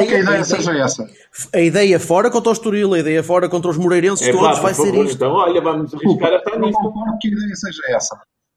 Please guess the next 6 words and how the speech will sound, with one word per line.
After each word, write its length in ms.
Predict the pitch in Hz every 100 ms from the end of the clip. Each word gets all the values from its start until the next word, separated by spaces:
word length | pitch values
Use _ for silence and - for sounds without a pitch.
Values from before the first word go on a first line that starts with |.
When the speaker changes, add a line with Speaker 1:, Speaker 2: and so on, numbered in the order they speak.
| _ _ _ -
Speaker 1:
Enquanto 340 | 214 320 330
tiveres, 280 | 269 233 226
enquanto 260 | 208 233 320
tiveres 260 | 214 175 165
este, 300 | 165 - 180
este, 260 | 175 -